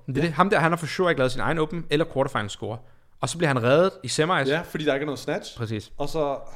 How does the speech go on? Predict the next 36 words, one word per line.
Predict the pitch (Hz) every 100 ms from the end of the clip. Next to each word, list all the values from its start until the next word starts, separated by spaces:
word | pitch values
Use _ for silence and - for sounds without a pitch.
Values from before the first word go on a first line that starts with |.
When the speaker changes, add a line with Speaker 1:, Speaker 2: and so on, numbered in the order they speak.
| - - -
Speaker 1:
sige, | 123
Speaker 2:
sindssygt. | 123 147
Speaker 1:
jeg | 135
er | 117
overrasket, | 131 170 143 -
også | 127 -
når | 143
jeg | 117
ser | 143
mange | 113
af | 120
de |
hold, | 110 123
hvor | 110
dårlige | - 107 147
de | 120
egentlig | 107
var | 98
til | -
at |
arbejde | 107 95 -
sammen. | 123 110 -
Bare | 151
på |
sådan | 156
noget | 123
basic | 139 143 -
som, | - 107 98
øh, | 104
synkron | - 117 165 143
ting | 131
eller | 113 -
ormen. | 110 110 110 - - - - - - _ -
Øhm, | 101 98 95 95 95 - - - - _ -
Speaker 2:
Sindssygt. | 107 101 98 - - -
Speaker 1:
så | 113 117 107